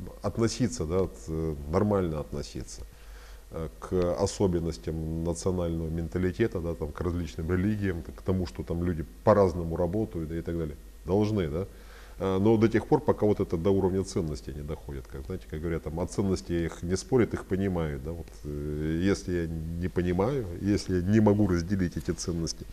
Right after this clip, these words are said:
и с уважением к ним отнестись, то я думаю, что вот здесь вот ничего не получится. И лучше отойти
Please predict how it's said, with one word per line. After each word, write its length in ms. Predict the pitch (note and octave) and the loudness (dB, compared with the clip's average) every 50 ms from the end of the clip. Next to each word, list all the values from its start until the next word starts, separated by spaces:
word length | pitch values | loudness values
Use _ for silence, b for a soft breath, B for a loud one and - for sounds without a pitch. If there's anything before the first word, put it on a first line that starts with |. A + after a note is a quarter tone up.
| B B B B B B - | B B B B B B -10
и 40 | |
с 120 | G2+ - - | -8 -6 -2
уважением 560 | A2+ G#2 G2+ F#2+ F#2 F#2 G2+ F#2 F2 E2+ E2 | 0 4 4 4 4 2 0 0 0 -2 -4
к 80 | - - | -4 -4
ним 280 | F2 E2+ E2+ E2 E2 - - | -4 -4 -4 -4 -6 -6 -6
отнестись, 540 | E2+ E2 - F#2 F#2 - - - C3 B2 - | -8 -6 -4 -4 -4 -4 -4 -6 -6 -6 -6
то 180 | - - F#2 | -4 -2 0
я 120 | F2 F#2 F2+ | 0 2 0
думаю, 300 | F2+ F#2+ F#2 F2+ F2+ F2 | 0 -2 -2 -2 -4 -4
что 160 | - - F2+ | -6 -6 -6
вот 220 | D#2+ D#2+ E2 E2 E2 | -4 -4 -4 -4 -4
здесь 260 | D#2+ E2 E2 D#2 - | -4 -6 -6 -8 -10
вот 140 | D#2+ D2 - | -12 -10 -10
ничего 280 | E2 E2 - - E2 D#2+ | -10 -10 -8 -8 -8 -8
не 80 | D#2 | -8
получится. 640 | - - G2 F#2 F2+ F2 D#2 - - C#2 - - C#2 C#2+ | -6 -4 -4 -2 -2 -4 -4 -6 -10 -14 -12 -10 -10 -10
И 540 | B1+ D#2+ F2 F2 E2+ E2+ E2+ E2 E2 E2+ F2+ | -8 -6 -6 -4 -4 -2 -2 -2 0 -2 -2
лучше 360 | F2+ F2+ F2+ E2 - - E2 | -2 -2 -4 -6 -6 -6 -8
отойти 480 | D#2+ - F2 F2 D#2+ - - D#2+ D#2 | -6 -4 -4 -4 -4 -4 -6 -6 -6